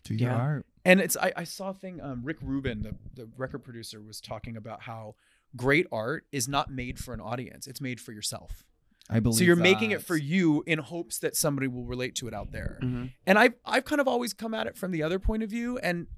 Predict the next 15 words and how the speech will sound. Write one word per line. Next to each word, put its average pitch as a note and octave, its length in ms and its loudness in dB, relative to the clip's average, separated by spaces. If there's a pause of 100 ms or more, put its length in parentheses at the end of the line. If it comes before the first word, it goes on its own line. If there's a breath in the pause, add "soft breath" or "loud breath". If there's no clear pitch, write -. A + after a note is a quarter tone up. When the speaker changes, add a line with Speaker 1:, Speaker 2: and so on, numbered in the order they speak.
(720)
Speaker 3:
n-, F3+ 240 -2
over F#3+ 180 4
the F#3+ 80 2
last F3 260 0
few F#3 120 -6
years, E3 220 0
I've E3+ 140 0
started D#3+ 300 -2
to D#3 60 -12
kind D#3 160 -12
of C#3 100 -12
come D#3 220 -8
around C#3+ 280 -6
to, C#3+ 60 -6
like, C3+ 240 -6